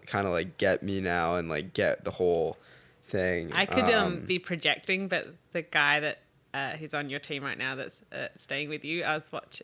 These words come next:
Speaker 2: when we were up at the lake house, I saw that he, you went and made yourself a cup of tea after you eat 'cause it helps digest.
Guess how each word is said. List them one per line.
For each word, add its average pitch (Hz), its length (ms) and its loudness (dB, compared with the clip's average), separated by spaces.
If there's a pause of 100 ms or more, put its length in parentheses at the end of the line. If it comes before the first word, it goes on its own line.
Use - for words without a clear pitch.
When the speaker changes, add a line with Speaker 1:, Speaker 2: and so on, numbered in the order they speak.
Speaker 2:
when 156 200 -6
we 151 60 -8
were 147 100 -2
up 147 160 -2
at - 60 -14
the - 80 -8
lake - 180 -6
house, 160 160 -6
I 160 80 -4
saw 160 240 -4
that 147 140 -4
he, 165 320 -6
you 170 240 -8
went 151 160 -2
and 143 100 -12
made 156 240 -4
yourself 170 320 -6
a - 40 -10
cup - 220 -8
of 170 140 -12
tea 170 220 -2
after 170 360 -4
you 151 260 -6
eat 339 280 -2
'cause - 160 -10
it - 80 -10
helps 165 240 -6
digest. 175 380 -2